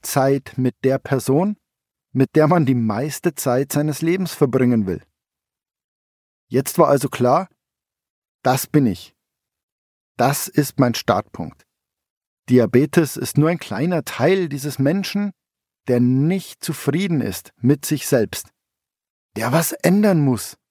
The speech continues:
in vielen verschiedenen Bereichen des Lebens. Es gibt noch viele andere Details, die ich herausgefunden habe,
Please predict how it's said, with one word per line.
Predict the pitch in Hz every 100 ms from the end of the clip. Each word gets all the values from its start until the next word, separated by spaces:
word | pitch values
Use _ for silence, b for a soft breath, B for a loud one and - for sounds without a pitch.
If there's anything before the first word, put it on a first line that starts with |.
| _ _ _ _ -
in | 117
vielen | 107 - - 156 196 202 196
verschiedenen | - 131 - 156 160 156 151 127
Bereichen | 117 104 123 117 143
des | 127 -
Lebens. | 107 92 92 - _ _ _ _ _ _ _ _ _ _ _ _ _ _ _ _ _
Es | - -
gibt | 170 -
noch | 170
viele | - 175 185
andere | 156 180 165 123
Details, | 131 - 123 143 151 - _
die | 139
ich | -
herausgefunden | 123 135 190 160 - 139 147 107
habe, | 123 135 170